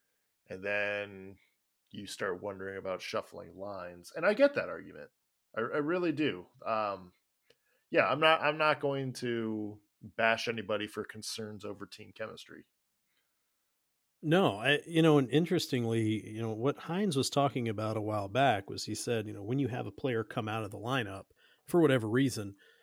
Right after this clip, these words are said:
Speaker 2: um, he's looking at maintaining the identity of those lines. He's not looking to, you know, try to fit somebody where they, onto a line where they don't belong. And so it's interesting now that you have the issue of, okay, well, what do we do when players come back?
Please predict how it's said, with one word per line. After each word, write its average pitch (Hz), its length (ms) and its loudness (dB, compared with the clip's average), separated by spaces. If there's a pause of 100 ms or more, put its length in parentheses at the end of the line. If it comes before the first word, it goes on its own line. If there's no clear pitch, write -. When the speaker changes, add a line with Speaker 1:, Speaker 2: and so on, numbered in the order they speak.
(160)
Speaker 2:
um, 107 500 -6
he's 123 260 -4
looking 139 260 -2
at 107 100 -6
maintaining 113 840 -2
the 107 340 -4
identity 104 580 -4
of 95 120 -10
those 90 260 -10
lines. 107 460 -6
He's 117 220 -8
not 110 200 -8
looking 113 380 -8 (540)
to, 107 560 -8
you 117 100 -14
know, 92 220 -16 (460)
try 151 120 0
to 135 80 -4
fit 147 240 -6
somebody 110 460 -4
where 104 160 -6
they, 98 160 -8 (120)
onto 117 240 -6
a 107 40 -6
line 107 260 -6
where 104 100 -10
they 95 120 -12
don't 95 180 -12
belong. 104 520 -12 (580)
And 120 120 -6
so 120 300 0
it's 113 140 -6
interesting 131 440 -6
now 113 300 -6
that 110 220 -10
you 110 100 -10
have 123 280 -8
the 104 180 -16
issue 110 360 -10
of, 104 140 -10
okay, 123 320 -8
well, 113 100 -8
what 127 120 -2
do 135 80 0
we 120 100 -2
do 117 140 -6
when 104 120 -6
players 98 360 -8
come 101 240 -10
back? 101 300 -10